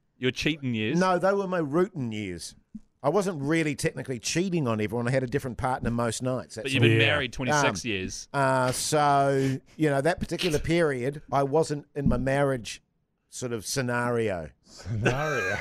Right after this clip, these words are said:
Speaker 1: <laughs> Is it a scenario, is it? <laughs>
Speaker 2: So, so that's
Speaker 1: Right.
Speaker 2: been sort of,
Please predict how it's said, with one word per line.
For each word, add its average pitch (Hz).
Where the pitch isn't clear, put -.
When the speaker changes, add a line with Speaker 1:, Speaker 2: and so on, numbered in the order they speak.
Speaker 1:
<laughs> 226
Is 220
it 226
a 208
scenario, 156
is 120
it? 214
<laughs> -
Speaker 2:
So, 139
so 143
that's -
Speaker 1:
Right. 214
Speaker 2:
been 214
sort 185
of, 156